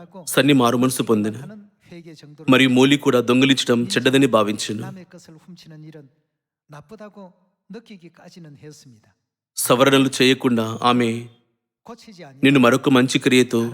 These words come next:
నా మునుపటి పాపాన్ని భర్తీ చేస్తాను" అని ఆలోచించింది. దొంగతనం చేయడం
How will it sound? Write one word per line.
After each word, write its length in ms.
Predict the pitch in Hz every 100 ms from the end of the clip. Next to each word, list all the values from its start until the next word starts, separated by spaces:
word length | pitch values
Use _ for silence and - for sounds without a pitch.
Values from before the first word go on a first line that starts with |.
| - - _ 220 226
నా 120 | 131 127
మునుపటి 420 | 127 131 - 135
పాపాన్ని 440 | - 123 123 120
భర్తీ 280 | 113 113 143 -
చేస్తాను" 400 | 117 - 110 104 107 - 160 175 180 151 _ _ _ _ 175 - - 196 190 _
అని 140 | 127
ఆలోచించింది. 880 | 123 113 117 - 120 - 110 104 110 127 180 208 185 _ 170 165 135 113 120 _ 107 92 _ _ _ _ _ _ _ _ _ _ _
దొంగతనం 480 | 127 131 139 135 135
చేయడం 500 | 131 127 123 123 127